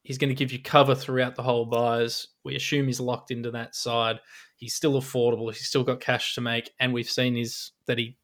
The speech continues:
is capable of scoring when he's given a full crack at the ga-, at a game. So I'm not against bringing him in.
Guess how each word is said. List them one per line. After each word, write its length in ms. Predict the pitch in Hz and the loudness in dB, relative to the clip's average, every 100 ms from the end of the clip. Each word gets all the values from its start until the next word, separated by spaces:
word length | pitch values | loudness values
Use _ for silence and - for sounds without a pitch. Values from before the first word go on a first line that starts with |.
| _ | _
is 180 | 143 131 | -2 0
capable 500 | - 120 120 117 113 | 0 0 0 -4 -6
of 60 | 113 | -8
scoring 460 | - 127 120 117 | -2 2 2 0
when 100 | 117 | -2
he's 140 | 113 - | -4 -6
given 240 | 120 117 | -6 -6
a 40 | |
full 260 | - 123 117 | -8 -8 -6
crack 240 | - 113 - | -4 -4 -6
at 80 | - | -18
the 60 | - | -10
ga-, 120 | 127 - | -8 -2
at 100 | 117 | -2
a 60 | |
game. 340 | 110 117 110 113 | 2 2 2 -2
So 340 | - 127 120 - - _ - _ - - - | 2 4 4 0 -20 _ -20 _ -20 -6 2
I'm 100 | 156 | 10
not 140 | 165 | 12
against 540 | 156 127 113 - - - _ _ | 12 6 2 -2 -6 -10 _ _
bringing 320 | 139 123 120 | 0 2 -2
him 240 | 110 123 131 | -2 -2 0
in. 440 | 143 127 139 180 | 2 2 2 -4